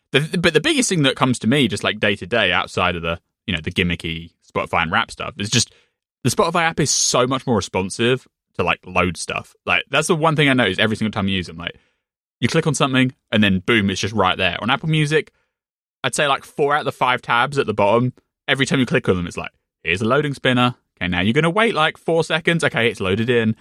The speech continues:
And then you click on so-, it's like loading a we-, a very slow website every time you click on something, apart from when you're in, like, the library tab, which is obviously, like, rendered locally, but the other tabs are, like, clearly some kind of, like,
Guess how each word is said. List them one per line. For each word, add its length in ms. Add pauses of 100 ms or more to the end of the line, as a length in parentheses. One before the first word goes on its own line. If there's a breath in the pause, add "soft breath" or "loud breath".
(160 soft breath)
And 80
then 80
you 80
click 180
on 80
so-, 180
it's 120
like 100
loading 260
a 60
we-, 260
a 80
very 260
slow 360
website 540
every 240
time 180
you 60
click 240
on 80
something, 400
apart 220
from 100
when 80
you're 80
in, 80
like, 180
the 80
library 340
tab, 240
which 160
is 80
obviously, 280
like, 180
rendered 280
locally, 380
but 200 (280)
the 60
other 140
tabs 260
are, 40
like, 100
clearly 280
some 160
kind 160
of, 60
like, 240